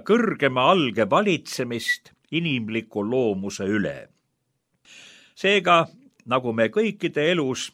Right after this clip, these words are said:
nii ka Rüütli elus, iga uus olukord on uus saatuse proov. Igas uues olukorras peab selguma sinu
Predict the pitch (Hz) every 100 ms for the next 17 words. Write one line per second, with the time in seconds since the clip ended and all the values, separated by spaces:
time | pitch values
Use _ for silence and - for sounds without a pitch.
0 | 101 107 104 95 104 196 180 - 135 143
1 | 127 110 170 180 123 165 170 107 135 190
2 | 156 - 139 131 123 - _ _ - 123
3 | 143 202 202 120 - 185 196 160 139 -
4 | 110 - 143 170 107 82 - - _ _
5 | _ _ _ _ - 165 196 160 196 202
6 | 147 160 180 165 143 139 127 - 147 131
7 | 120 - 165 147 127 117 110 - 156 135
8 | 120